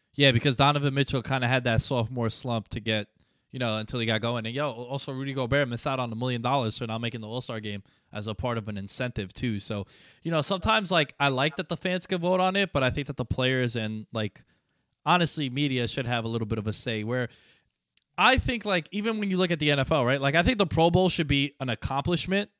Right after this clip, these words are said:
but you don't need to play in it. Like, you were, you deserve to be a Pro Bowler. You deserve to be an All-Star kind of thing. And then, like, if you wanna have fa-, fan voting, it's fine.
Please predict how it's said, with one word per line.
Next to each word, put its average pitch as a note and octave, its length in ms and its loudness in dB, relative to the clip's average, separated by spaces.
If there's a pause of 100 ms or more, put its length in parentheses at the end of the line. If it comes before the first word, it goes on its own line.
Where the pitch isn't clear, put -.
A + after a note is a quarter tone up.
(140)
but B2 100 -6
you C#3 80 -2
don't E3+ 80 -4
need D#3+ 120 -6
to A#2+ 80 -8
play A2+ 220 -2
in F#2+ 80 -8
it. F#2+ 160 -18
Like, A2+ 240 -4 (300)
you D#3+ 240 4
were, G#3 260 4 (180)
you E3 180 4
deserve G3 600 8
to E3 100 0
be D3 320 4
a B2+ 80 0
Pro C#3+ 220 6
Bowler. B2+ 260 4
You B2 160 0
deserve B2+ 340 2
to C3 80 -4
be B2 120 0
an G#2+ 80 0
All-Star G#2+ 580 0 (400)
kind A#2+ 180 -4
of G#2 100 -6
thing. G#2 240 -8
And A#2+ 100 -6
then, D#3 100 -4
like, D#3+ 140 -2
if D3+ 100 -2
you E3+ 80 -2
wanna F3+ 180 0
have E3 140 2
fa-, D#3 240 -6
fan D3 220 -4
voting, A2 260 -2
it's G#2 160 -8
fine. G#2 300 -2